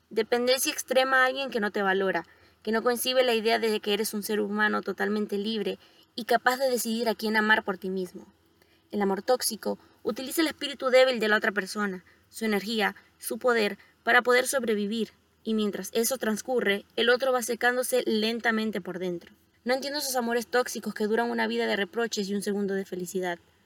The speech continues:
Amores tóxicos cual narcótico que te impulsa a consumirlo.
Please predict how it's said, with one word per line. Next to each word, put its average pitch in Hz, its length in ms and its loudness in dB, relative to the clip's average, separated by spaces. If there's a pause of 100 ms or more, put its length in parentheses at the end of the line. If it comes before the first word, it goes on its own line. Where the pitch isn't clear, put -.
(360)
Amores 208 320 0
tóxicos 247 520 0
cual 220 220 2
narcótico 233 560 0
que 208 120 -2
te 196 100 -2
impulsa 220 380 -2
a - 40 -10
consumirlo. 190 680 -4